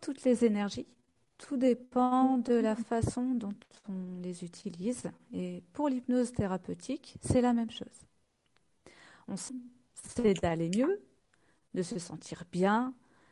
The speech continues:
de libérer des choses. Donc, ce qui compte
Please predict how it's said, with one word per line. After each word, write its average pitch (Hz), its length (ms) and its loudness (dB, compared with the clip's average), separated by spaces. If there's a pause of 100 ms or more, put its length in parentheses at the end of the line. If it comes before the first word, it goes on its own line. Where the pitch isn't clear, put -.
(160)
de 190 120 -4
libérer 220 320 0
des 226 100 0
choses. - 360 -12 (600)
Donc, 233 160 4
ce 240 120 -2
qui - 200 -10
compte 370 320 -2